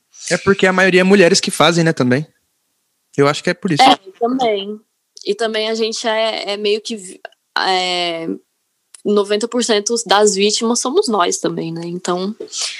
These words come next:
Speaker 1: É.
Speaker 2: é meio uma forma de a gente ter uma aula de autodefesa, né?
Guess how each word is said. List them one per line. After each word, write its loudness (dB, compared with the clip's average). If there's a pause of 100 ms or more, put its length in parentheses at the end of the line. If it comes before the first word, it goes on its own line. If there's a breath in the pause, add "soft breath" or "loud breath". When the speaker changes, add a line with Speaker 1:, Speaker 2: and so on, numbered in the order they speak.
(120 loud breath)
Speaker 1:
É. -2
Speaker 2:
é 2
meio 6 (160)
uma 4
forma 2
de 0
a 2
gente -2
ter 0
uma 0
aula 8
de 2
autodefesa, 0
né? -8